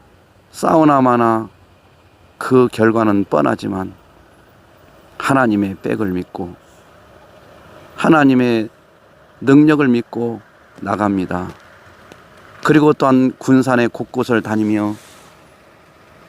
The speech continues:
차별금지법, 주민자치 기본법을 알리고 교육을 시켜서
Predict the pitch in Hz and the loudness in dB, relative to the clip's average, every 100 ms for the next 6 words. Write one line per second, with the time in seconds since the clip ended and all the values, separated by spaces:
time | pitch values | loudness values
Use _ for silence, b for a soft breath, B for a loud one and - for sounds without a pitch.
0 | - - - - - - - - - - | -20 -20 -20 -20 -20 -20 -20 -20 -20 -20
1 | - - 156 127 107 - - 104 95 - | -16 -4 0 2 0 -2 -4 -4 -4 -8
2 | 104 101 104 - _ - - - 147 143 | -8 -8 -14 -20 _ -20 -18 0 4 4
3 | 131 127 - 123 - 110 120 104 117 107 | 4 2 -2 -8 -6 -4 -4 -4 -8 -6
4 | 104 104 _ _ _ _ _ - - 107 | -8 -10 _ _ _ _ _ -20 -6 -2
5 | 117 110 107 101 - 110 104 98 92 - | 2 2 0 -2 -4 -2 0 0 -6 -8
6 | 117 92 98 98 | -10 -10 -12 -16